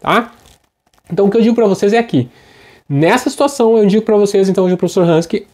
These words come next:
<coughs> que você tem que analisar caso a caso. Dependendo aqui, se você, por exemplo, está reprovado, né, então acho interessante você investir pra conseguir voltar pro concurso. Agora aqui, se você está nas últimas posições, né,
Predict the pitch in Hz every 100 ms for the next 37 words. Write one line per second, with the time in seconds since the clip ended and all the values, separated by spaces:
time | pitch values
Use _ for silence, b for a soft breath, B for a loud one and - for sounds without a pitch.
0 | - - - 180 190 196 202 190 165 185
1 | - B B B B - 165 175 226 233
2 | 170 131 107 B B B B - 143 233
3 | 330 294 233 226 202 196 170 185 180 233
4 | 240 226 190 165 - 185 170 208 269 185
5 | 151 180 196 117 - _ _ - 135 151
6 | 156 156 156 165 190 196 190 190 147 165
7 | 208 202 202 170 170 175 170 - 160 226
8 | - - 190 247 240 202 208 214 202 -
9 | 262 170 127 - B B B B - 151
10 | 180 208 208 196 202 196 254 269 277 269
11 | 208 277 339 370 - 339 349 339 233 220
12 | 214 156 143 139